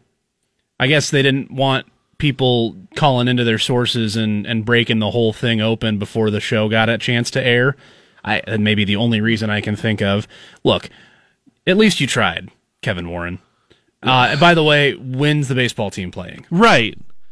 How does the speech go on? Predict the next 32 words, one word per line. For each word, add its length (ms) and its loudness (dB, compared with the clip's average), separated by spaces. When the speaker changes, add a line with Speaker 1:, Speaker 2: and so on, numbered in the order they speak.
Speaker 2:
I 80 2
think 460 -2
that 180 4
that's 220 2
the 80 0
biggest 320 0
thing. 180 0
You 80 0
had 140 0
the 60 0
baseball 480 0
team, 380 -2
um, 600 2
go 220 2
through 460 2
and, 160 -4
uh, 360 0
they 300 -2
voted 300 4
on 120 2
their 120 -6
captains. 920 2
They, 220 -2
they, 200 -4
you've 260 -4
got 180 0
Spencer 300 -2
Schwellenbach, 680 2
who's 300 -2
always 420 0
an 140 -2
All-American. 880 2